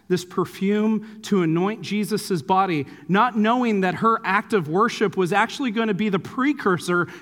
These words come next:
to Jesus' death and resurrection. See, this similar in chapter eleven, we see Caiaphas, the great high priest, great high priest, who spoke words that he did not realize that were prophetic. So John chapter eleven, verse forty-nine.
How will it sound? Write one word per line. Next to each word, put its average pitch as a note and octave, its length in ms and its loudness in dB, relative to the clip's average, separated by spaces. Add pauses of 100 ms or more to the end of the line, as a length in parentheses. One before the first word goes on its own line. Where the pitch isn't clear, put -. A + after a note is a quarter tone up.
to A3+ 120 0
Jesus' A3+ 560 0
death G#3+ 400 4
and G#3+ 160 0
resurrection. F3 800 -2 (720)
See, - 160 0
this F4+ 200 0
similar B3+ 460 2
in F#3+ 80 2
chapter A#3+ 340 0
eleven, G#3 380 2
we G#3+ 100 0
see A3+ 220 -4
Caiaphas, G3 680 0
the E3+ 60 -4
great G#3 240 0
high B3 180 4
priest, E3 560 0 (160)
great G3+ 220 2
high E3 120 2
priest, E3 400 -2 (300)
who B3+ 140 4
spoke B3 360 0
words C4 480 2 (260)
that A3+ 100 4
he G#3 100 2
did B3+ 300 2
not C4+ 260 2
realize G3+ 520 2
that G#3+ 140 -2
were G3 140 2
prophetic. F3+ 640 -2
So - 120 -6
John G3 300 0
chapter A3 300 -4
eleven, F#3 340 0
verse D#3+ 180 -4
forty-nine. F#3 540 0